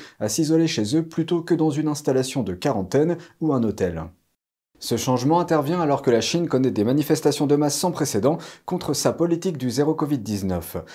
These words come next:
Qui plus est, un haut responsable chinois de la santé a reconnu pour la première fois que la capacité du variant Omicron à provoquer des maladies était plus faible. La vice-première ministre Sun Chunlan n'a pas non plus utilisé le terme dynamique zéro covid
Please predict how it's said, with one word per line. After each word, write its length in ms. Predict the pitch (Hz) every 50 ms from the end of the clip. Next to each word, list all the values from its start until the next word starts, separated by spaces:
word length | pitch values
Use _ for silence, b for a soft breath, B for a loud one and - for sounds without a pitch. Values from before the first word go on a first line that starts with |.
| B B B B
Qui 140 | - 143 135
plus 320 | - - 101 95 90 117
est, 180 | 143 - - 120
un 140 | 117 - -
haut 80 | 151
responsable 560 | 156 165 156 - - - 135 - 151 120 104 101
chinois 340 | - - 131 127 131 135
de 100 | - 104
la 100 | 95 95
santé 340 | 92 - - 147 143 - 185
a 80 | 170 156
reconnu 380 | 156 160 160 170 165 180 175
pour 140 | 175 113 113
la 100 | 104 98
première 340 | 98 - - 156 139 113 113
fois 240 | - - 156 170 170 B B B B B B
que 80 | 180
la 100 | 165 165
capacité 580 | 160 165 185 180 - 170 160 - 165 156 165 156
du 120 | 123 120
variant 340 | 110 123 120 127 135 135 135 -
Omicron 420 | 151 139 135 131 - - - 147
à 80 | 127 107
provoquer 420 | - - 131 120 127 127 - 135
des 100 | 95 101
maladies 440 | 98 107 104 104 104 107 110 156 156
était 180 | 147 147 156 139
plus 220 | - - 117 104
faible. 480 | 104 - 113 95 92 87 90 87 85 85 B B B B B
La 120 | B 92 92
vice-première 560 | 92 131 135 135 - - 143 135 139 131 131
ministre 400 | 135 135 143 139 139 - 107 101
Sun 200 | - - 156 143
Chunlan 380 | - 123 104 98 95 107 131 151
n'a 200 | 156 147 147 139
pas 160 | 147 165 165
non 120 | 175 170
plus 220 | 165 - - 185 -
utilisé 440 | 151 135 135 160 151 156 143 151 156
le 160 | 123 117 113
terme 320 | - 156 156 139 127 107 98
dynamique 480 | 95 147 147 151 143 151 160 147 117
zéro 260 | 110 107 151 165 160 156
covid 460 | - 107 95 92 120 139 165 170